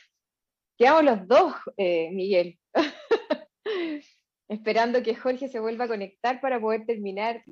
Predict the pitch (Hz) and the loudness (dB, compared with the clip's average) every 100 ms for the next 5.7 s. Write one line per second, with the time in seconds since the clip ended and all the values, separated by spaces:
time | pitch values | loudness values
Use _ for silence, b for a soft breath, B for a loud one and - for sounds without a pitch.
0 | - 185 175 165 165 - _ - _ - | -10 -6 -4 -4 -6 -10 _ -20 _ -20
1 | - - 247 294 339 339 302 453 254 262 | -20 -4 2 4 2 4 2 2 0 0
2 | - 175 185 180 185 170 202 294 220 170 | -2 -4 0 0 0 -2 0 0 0 -4
3 | 165 _ 180 - 208 214 190 - 233 277 | -6 _ -12 -10 0 0 0 2 4 4
4 | 277 277 277 269 269 285 - 269 277 - | 2 2 2 2 0 0 -2 -4 -4 -10
5 | 180 233 247 262 - 254 | -10 -4 -4 -4 -10 -12